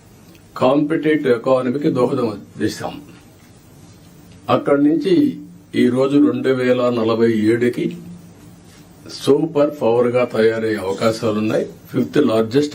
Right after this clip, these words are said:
ఎకానమీకి వెళ్ళాం. By ట్వంటీ ట్వంటీ నైన్ మూడవ లార్జెస్ట్ ఎకానమీకి రీచ్ అవుతాం. నా లెక్క ప్రకారం అయితే గట్టిగా పనిచేస్తే అందరం డెడికేషన్తో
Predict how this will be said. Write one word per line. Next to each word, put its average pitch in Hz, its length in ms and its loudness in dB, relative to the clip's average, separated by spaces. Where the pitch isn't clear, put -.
ఎకానమీకి 107 460 -4
వెళ్ళాం. 104 260 0
By 110 100 4
ట్వంటీ 120 340 0
ట్వంటీ 110 400 0
నైన్ 127 200 0
మూడవ 123 320 4
లార్జెస్ట్ 110 520 -2
ఎకానమీకి 104 480 -2
రీచ్ 98 240 0
అవుతాం. - 260 0
నా 113 100 2
లెక్క 127 280 0
ప్రకారం 113 460 0
అయితే 110 200 -2
గట్టిగా 120 380 2
పనిచేస్తే 110 500 -2
అందరం 117 340 0
డెడికేషన్తో 110 680 -2